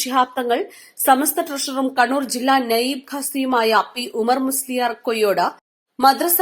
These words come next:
മാനേജ്മെന്റ് സംസ്ഥാന പ്രസിഡന്റും വയനാട് ജില്ലാ നയീബ് ഖാസിയുമായ കെ പി ഹംസ മുസ്ലിയാർ വയനാട്, ജമിയത്തുൽ മുഅല്ലിമീൻ സംസ്ഥാന പ്രസിഡന്റ് ഡോക്ടർ ബഹാവുദ്ദീൻ മുഹമ്മദ് നദ്വി, പി കെ കുഞ്ഞാലിക്കുട്ടി, പി ഉബൈദുള്ള, ടി വി ഇബ്രാഹിം എം എൽ എ, യു ഷാഫി ഹാജി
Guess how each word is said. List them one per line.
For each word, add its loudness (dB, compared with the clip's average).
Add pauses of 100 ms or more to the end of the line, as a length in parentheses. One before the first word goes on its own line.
(140)
മാനേജ്മെന്റ് 0
സംസ്ഥാന 0
പ്രസിഡന്റും -4 (140)
വയനാട് 0 (100)
ജില്ലാ 0 (120)
നയീബ് -4
ഖാസിയുമായ -2 (100)
കെ -6
പി -6
ഹംസ -4 (160)
മുസ്ലിയാർ -4
വയനാട്, 0 (520)
ജമിയത്തുൽ 2
മുഅല്ലിമീൻ -2 (160)
സംസ്ഥാന -2
പ്രസിഡന്റ് -4
ഡോക്ടർ -6 (120)
ബഹാവുദ്ദീൻ -4
മുഹമ്മദ് -6
നദ്വി, -4 (400)
പി -8
കെ 2
കുഞ്ഞാലിക്കുട്ടി, -2 (180)
പി -2 (140)
ഉബൈദുള്ള, 0 (540)
ടി 0
വി 0
ഇബ്രാഹിം -2
എം -2
എൽ -4
എ, -2 (280)
യു -6 (100)
ഷാഫി -2
ഹാജി -2